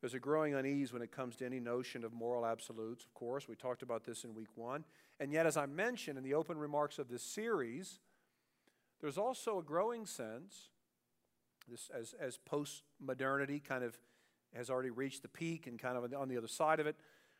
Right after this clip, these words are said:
there's a growing sense that people are actually desperate for something real, something substantive. Remember I told you the,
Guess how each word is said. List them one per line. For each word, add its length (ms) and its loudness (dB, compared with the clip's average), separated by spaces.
there's 220 2
a 60 -2
growing 420 4
sense 580 -2
that 340 6
people 280 0
are 100 6
actually 320 4
desperate 520 2
for 120 -10
something 600 -4
real, 420 -2
something 640 0
substantive. 880 0
Remember 180 4
I 40 6
told 300 4
you 60 -6
the, 140 -6